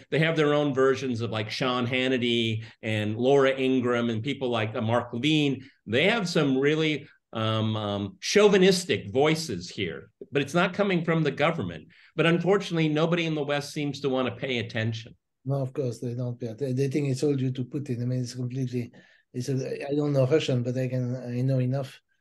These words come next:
Speaker 2: to see that this is completely absurd, but that's the way, uh, that's the way we are run. And, uh, yeah, I mean, it, it's really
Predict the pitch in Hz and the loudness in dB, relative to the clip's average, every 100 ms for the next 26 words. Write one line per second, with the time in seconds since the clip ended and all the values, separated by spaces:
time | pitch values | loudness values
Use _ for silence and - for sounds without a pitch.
0 | _ _ 127 120 143 127 123 135 131 120 | _ _ -6 -4 -2 -2 -2 -6 -6 -6
1 | 127 120 127 120 120 117 - 165 127 123 | -8 -6 -6 -6 -8 -8 0 2 2 -2
2 | 131 131 135 127 127 123 - _ _ _ | -4 -4 -2 -2 -2 -4 -10 _ _ _
3 | - 123 123 120 135 135 127 131 123 123 | -6 -4 -2 -2 -4 -2 -2 0 -2 -2
4 | 127 175 127 123 123 123 123 113 - _ | -2 -2 -2 -4 -4 -4 -6 -8 -16 _
5 | _ _ - 147 143 160 160 156 175 156 | _ _ -12 -6 -2 2 2 2 0 -2
6 | - 226 160 143 131 123 | 0 2 4 2 -2 -6